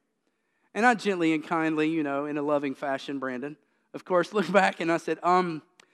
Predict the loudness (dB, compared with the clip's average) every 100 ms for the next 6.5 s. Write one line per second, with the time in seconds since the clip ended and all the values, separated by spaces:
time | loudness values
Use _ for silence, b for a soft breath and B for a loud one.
0 | b b -2 4 4 4 0 0 -2 0
1 | -2 -4 -6 -6 -8 -6 -4 -2 -2 -4
2 | -8 _ _ _ _ _ _ _ 0 0
3 | 2 -2 -2 -4 -4 -8 -8 -14 -14 -20
4 | _ _ _ _ _ _ _ _ -6 -4
5 | -2 -2 0 0 0 0 0 2 2 2
6 | 2 4 6 6